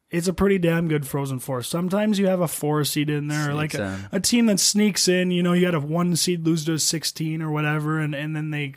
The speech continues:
Speaker 1: find their way in there. It's all p-, fucking
Speaker 2: It's the big
Speaker 1: juggerna-,
Speaker 2: dogs
Speaker 1: it's
Speaker 2: now. <laughs>
Speaker 1: juggernauts.
Speaker 2: Yeah.
Speaker 1: There's juggernauts <laughs> heading to Boston.
Speaker 2: There's draft picks in this Final Four, I'll tell you
Speaker 1: <laughs>
Speaker 2: that.
Speaker 1: Yeah.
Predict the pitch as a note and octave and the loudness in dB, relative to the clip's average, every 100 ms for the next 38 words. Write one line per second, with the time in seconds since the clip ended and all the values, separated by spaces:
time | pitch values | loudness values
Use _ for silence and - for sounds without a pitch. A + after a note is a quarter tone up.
0 | - - D#3+ D#3 D#3 D3+ D3 C#3 D3 C#3+ | -16 -6 -4 -2 -2 -2 -2 -2 -4 -4
1 | D3+ - - - _ _ D#3 F#3+ G#3 G#3+ | -6 -8 -20 -20 _ _ -4 0 2 4
2 | G#3+ - - F#3 F3 D#3 B2 - _ - | 2 -4 -8 -6 -6 -8 -10 -16 _ -12
3 | B2 D3 B2 G#2 G2+ G2+ A2 A2+ D#3 G#3 | -6 0 0 2 0 -2 -2 -2 2 2
4 | G#3 G3 F#3+ D3+ C#3+ C3+ - - - - | 4 2 2 0 -2 -4 -8 -12 -12 -6
5 | F3 G#3 E3+ G#3 G#3+ G3+ F#3 D3+ - - | -2 -2 2 2 4 2 2 0 0 -2
6 | - G#3 F#3+ F3+ D#3 D#3+ D3+ E3 - C#3 | 0 0 0 0 0 -2 -2 -4 0 0
7 | B2+ D3 C3 A#2+ B2 - A2+ G#2 - G#2 | 2 2 2 2 0 0 -4 -4 -2 0
8 | G2+ G2 F#2+ G#3 G2+ - - F#3+ G#3 F3 | 0 2 2 2 2 0 2 0 0 -2
9 | B2+ - | -6 -10